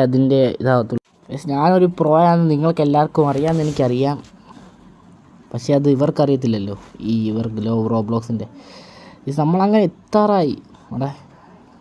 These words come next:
ഉണ്ടോ? നമ്മളങ്ങ് മേള് വരെ അങ്ങ് എത്തി, എത്തി.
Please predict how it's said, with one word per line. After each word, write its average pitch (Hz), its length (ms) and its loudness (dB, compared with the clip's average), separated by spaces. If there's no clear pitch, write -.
ഉണ്ടോ? 131 160 -4
നമ്മളങ്ങ് 139 440 0
മേള് 139 360 0
വരെ 147 280 2
അങ്ങ് 139 200 -2
എത്തി, - 340 -6
എത്തി. 127 280 -6